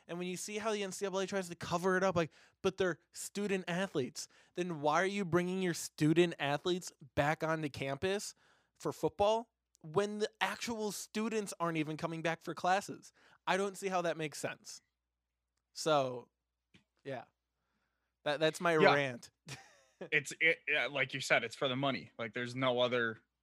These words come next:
Speaker 2: there's no other excuse for that. Like
Speaker 1: And what are those co-, what are those football players gonna get out of it?
Speaker 2: Nothing.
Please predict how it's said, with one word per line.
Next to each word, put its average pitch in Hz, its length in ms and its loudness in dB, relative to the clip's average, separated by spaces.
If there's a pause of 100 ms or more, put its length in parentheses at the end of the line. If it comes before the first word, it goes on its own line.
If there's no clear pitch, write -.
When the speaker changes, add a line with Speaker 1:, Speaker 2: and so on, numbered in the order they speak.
(120)
Speaker 2:
there's 120 180 -6
no 127 180 0
other 113 220 -4
excuse - 380 -8
for - 120 -10
that. - 180 -12 (100)
Like 120 140 0
Speaker 1:
And 190 100 2
what 180 140 4
are 208 80 2
those 214 220 2
co-, 185 260 0
what 185 120 0
are 202 40 0
those 202 160 -2
football 226 220 -2
players 143 260 -4
gonna 131 180 -12
get - 160 -12
out 127 140 -10
of 170 80 -18
it? - 140 -18 (480)
Speaker 2:
Nothing. 123 280 -10